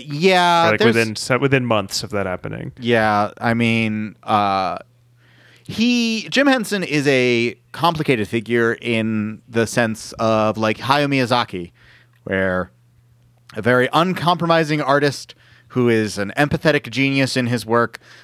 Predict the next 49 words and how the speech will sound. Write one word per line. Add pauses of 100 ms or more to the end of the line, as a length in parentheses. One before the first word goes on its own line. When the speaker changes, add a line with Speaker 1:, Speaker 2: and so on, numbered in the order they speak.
(120)
Speaker 1:
who
in
his
personal
life
you're
kinda
like, (1200)
"Oh,
you
were
not
a
good
father."
<laughs> (240)
Um, (120)
Speaker 2:
'Cause
you
were
just
making
your
dang
puppets
all
Speaker 1:
Yeah,
Speaker 2:
the
time.
Speaker 1:
yeah,
Speaker 2:
Your
Speaker 1:
but
Speaker 2:
real,
Speaker 1:
w-
Speaker 2:
your
real
children.
Speaker 1:
You're
one
of,
one
of
his,
no,
one
of
his
real
children,